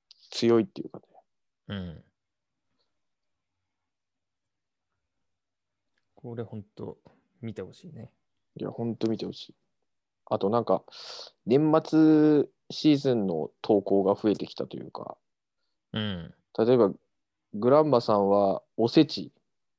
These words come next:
Speaker 2: ああ。
Speaker 1: をなんかこうやるって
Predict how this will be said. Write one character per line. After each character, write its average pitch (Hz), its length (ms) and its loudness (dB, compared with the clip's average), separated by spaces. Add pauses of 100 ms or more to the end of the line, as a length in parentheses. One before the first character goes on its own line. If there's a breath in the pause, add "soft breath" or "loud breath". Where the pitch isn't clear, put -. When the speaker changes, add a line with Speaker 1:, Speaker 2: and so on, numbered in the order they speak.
(420)
Speaker 2:
あ 120 60 -2
あ。 101 540 -4 (500)
Speaker 1:
を 101 160 -8
な 98 140 -6
ん - 80 -12
か - 140 -14
こ - 300 -16
う - 40 -8
や 101 120 2
る 92 80 0
っ - 220 -12
て - 200 -16